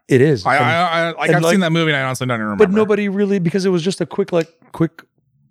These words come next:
Speaker 1: look at the bike and they do a cool stunt on it, right? It didn't, like, I don't think it moved the needle on the Street Fighter V four S, frankly.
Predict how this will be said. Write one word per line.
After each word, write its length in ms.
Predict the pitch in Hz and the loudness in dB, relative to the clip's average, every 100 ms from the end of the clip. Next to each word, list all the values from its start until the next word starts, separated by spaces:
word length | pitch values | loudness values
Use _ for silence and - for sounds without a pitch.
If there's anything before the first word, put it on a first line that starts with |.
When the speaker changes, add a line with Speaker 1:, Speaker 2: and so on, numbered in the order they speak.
| _ _ _ _ | _ _ _ _
Speaker 1:
look 380 | - 135 135 147 | -2 2 2 2
at 80 | 147 | -2
the 100 | 127 | -6
bike 280 | 123 131 131 | -2 -4 -4
and 120 | 120 | -4
they 80 | 120 | -2
do 120 | 123 | -2
a 40 | |
cool 220 | 113 131 113 | -2 -4 -6
stunt 320 | - 110 - | -6 -8 -8
on 120 | 90 | -10
it, 60 | 95 | -6
right? 220 | 104 113 _ _ _ _ | -4 -6 _ _ _ _
It 120 | - | -4
didn't, 240 | 117 151 143 | 0 0 0
like, 320 | 120 110 - _ _ _ _ - | -4 -4 -10 _ _ _ _ -4
I 60 | 135 | 0
don't 120 | 147 | 0
think 120 | 131 | -2
it 60 | 123 | -4
moved 240 | 123 117 | -6 -8
the 60 | 117 | -6
needle 280 | 120 123 | -2 -2
on 100 | 107 | -2
the 60 | 101 | -4
Street 240 | - 113 | -6 -6
Fighter 240 | - 107 98 | -4 -4 -4
V 100 | 95 | -6
four 240 | - 98 | -4 -4
S, 120 | 98 | -4
frankly. 460 | - 104 95 101 - | -6 -8 -8 -12 -20